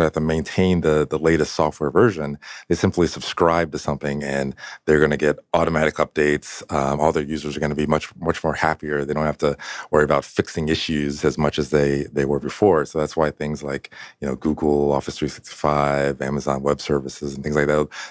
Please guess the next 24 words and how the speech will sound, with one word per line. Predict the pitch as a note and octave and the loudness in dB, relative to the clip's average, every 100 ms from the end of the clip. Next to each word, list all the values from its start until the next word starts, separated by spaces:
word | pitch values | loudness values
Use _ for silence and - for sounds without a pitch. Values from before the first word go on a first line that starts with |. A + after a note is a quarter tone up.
| - | -18
those | - D#2+ D#2 | -2 2 2
things | - D#2 D2 | 2 0 2
are | |
just | D2 C#2+ - - | 0 -2 -6 0
gathering | D#2 C#2+ C#2+ | 0 2 0
more | C#2+ C#2+ | 2 2
and | C#2+ | 2
more | C#2+ C#2 | 2 0
traction | - F2+ E2+ - | 2 0 0 -10
because | C#2+ C#2+ C#2 C2 - - - | -14 -10 -10 -10 -16 -20 -10
companies | - E2 E2 D2 | -4 -2 0 2
don't | D2 | 2
wanna, | D2 C2 _ - - | 2 -2 _ -20 0
don't | D#2 | 2
wanna | D2+ C2+ | 2 0
deal | - E2 D2+ | 0 2 2
with | D2+ | 2
that | C2+ B1 - | -2 -6 -6
anymore. | C2+ B1+ - G2+ - _ _ _ _ - - - - _ | -8 -8 -10 -14 -18 _ _ _ _ -20 -20 -20 -20 _
Um, | - C#2+ C#2 | -2 2 4
and | D#2+ | 4
that | E2+ | 4
also, | F2+ E2+ - E2 D#2 D#2 | 4 2 2 0 2 0
uh, | D2+ C#2+ C#2 | -2 0 0